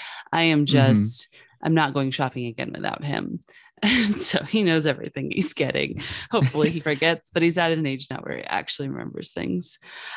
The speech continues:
Speaker 1: And I don't know if this is enough of a topic for a future episode, but it has made me, like, wonder, especially for us writing in fantasy worlds, what are the holidays that
Speaker 2: Mm-hmm.
Speaker 1: are unique to our world building?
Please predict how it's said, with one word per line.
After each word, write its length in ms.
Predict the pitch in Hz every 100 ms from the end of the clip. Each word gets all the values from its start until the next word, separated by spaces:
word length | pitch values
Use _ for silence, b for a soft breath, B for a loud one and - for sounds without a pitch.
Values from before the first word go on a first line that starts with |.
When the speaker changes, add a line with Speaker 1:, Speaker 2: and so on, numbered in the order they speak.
| -
Speaker 1:
And 160 | 190 190
I 100 | 202
don't 160 | 262
know 160 | 170 170
if 80 | 165
this 220 | 165 165
is 180 | 156 143
enough 340 | 143 143 139
of 120 | 151 143
a 60 |
topic 340 | 143 139 139 135
for 120 | -
a 40 |
future 340 | 139 143 139 151
episode, 520 | 143 - 151 160 156
but 100 | 156
it 260 | 143 - -
has 260 | 156 151 139
made 300 | 143 139 139
me, 140 | 147
like, 160 | 139 143
wonder, 520 | 135 131 131 131 127 131 B B B B -
especially 320 | 156 151 156
for 120 | 143
us 180 | 135 131
writing 280 | 135 131 123
in 120 | 123
fantasy 640 | 120 135 135 139 - - -
worlds, 440 | 135 131 - -
what 340 | 135 123 135 131
are 100 | 127
the 140 | 135
holidays 1000 | 131 131 143 - 110 165 170 180 - - B B B B _
that 340 | 143 127 120
Speaker 2:
Mm-hmm. 360 | 110 110 110 117
Speaker 1:
are 100 | 139
unique 500 | 135 131 131 131 -
to 500 | - 135 127 123 131 -
our 560 | 139 127 123 123 131 143 -
world 360 | 139 135 131
building? 500 | 139 143 147 156 165